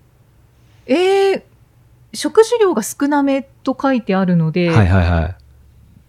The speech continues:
Speaker 1: まあ、もう少し増やしてもいいのではと、
Speaker 2: あー、た-、食べる量ね。
Speaker 1: はい。
Speaker 2: う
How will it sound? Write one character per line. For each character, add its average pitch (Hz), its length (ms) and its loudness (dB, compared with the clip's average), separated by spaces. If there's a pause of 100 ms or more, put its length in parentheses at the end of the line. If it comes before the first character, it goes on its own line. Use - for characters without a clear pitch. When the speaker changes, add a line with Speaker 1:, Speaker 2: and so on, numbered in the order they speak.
(160)
Speaker 1:
ま 233 80 0
あ、 226 40 2
も 262 160 2
う 349 40 -4
少 440 160 0
し 302 140 -4
増 294 100 -2
や 339 160 0
し - 140 -16
て - 160 -6
も 196 180 2
い 208 240 4
い 208 60 4
の 180 120 0
で 196 120 2
は 131 80 6 (160)
と、 143 80 4
Speaker 2:
あ - 20 6
ー、 - 40 6
た-、 - 60 2
食 147 40 6
べ 151 100 6
る 131 100 4
量 113 240 4
ね。 131 240 2
Speaker 1:
は 254 200 2
い。 - 20 6
Speaker 2:
う - 40 6